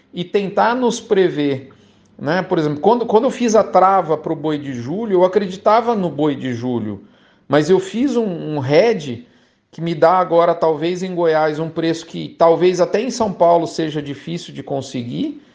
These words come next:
e eu consigo esse preço em Goiás porque foi travado num, num, num cenário,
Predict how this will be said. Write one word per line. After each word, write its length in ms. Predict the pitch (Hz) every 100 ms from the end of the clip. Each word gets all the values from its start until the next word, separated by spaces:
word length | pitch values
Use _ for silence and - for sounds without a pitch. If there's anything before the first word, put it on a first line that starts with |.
| _
e 40 | 139
eu 60 |
consigo 400 | 131 147 - 156
esse 140 | 156 160
preço 260 | 143 139
em 80 | 151
Goiás 300 | 139 139 147
porque 160 | - 151
foi 180 | 156 160
travado 600 | 160 151 135 147 139 135
num, 200 | 135 127 - _ _ _
num, 240 | 120 131 131
num 120 | 135
cenário, 720 | - 135 127 131 131 120